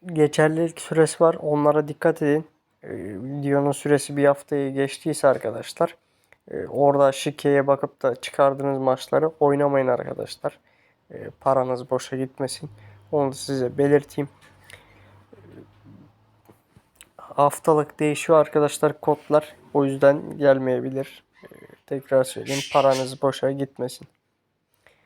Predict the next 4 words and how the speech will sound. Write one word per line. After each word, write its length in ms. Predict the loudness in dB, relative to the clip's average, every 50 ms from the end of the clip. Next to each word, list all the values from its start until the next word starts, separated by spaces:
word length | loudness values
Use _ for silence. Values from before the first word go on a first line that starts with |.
| _ _ _ _ _ _ _ _ _ _ _ _ _ _ -2
Şimdi 140 | 4 4 4
arkadaşlar 720 | 6 6 6 6 6 6 6 4 2 0 0 0 0 0
birinci 360 | 0 0 0 -2 -2 -4 -4
kuralımız, 680 | -4 -2 2 2 4 4 4 2 0 -2 -4 -6 -8 -12